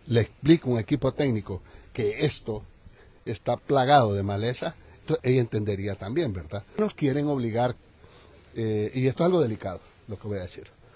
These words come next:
nos quieren obligar a que contratemos una compañía tica de un costarricense que los ha engañado para que le dé mantenimiento,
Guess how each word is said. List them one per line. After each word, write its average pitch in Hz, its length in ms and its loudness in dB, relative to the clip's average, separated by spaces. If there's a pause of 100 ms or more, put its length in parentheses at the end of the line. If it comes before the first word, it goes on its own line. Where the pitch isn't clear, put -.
(200)
nos 127 200 8
quieren 113 260 4
obligar 147 400 4 (280)
a 117 100 -2
que - 160 -6
contratemos 127 800 -2 (560)
una 107 220 -2
compañía 139 520 0
tica 160 460 -4 (420)
de 104 140 -4
un 104 100 -4
costarricense 143 760 -2
que 92 120 -10
los 87 140 -10
ha 101 120 -6
engañado 156 580 -4 (680)
para 165 240 6
que 143 160 -2
le 117 80 2
dé 113 120 0
mantenimiento, 160 840 2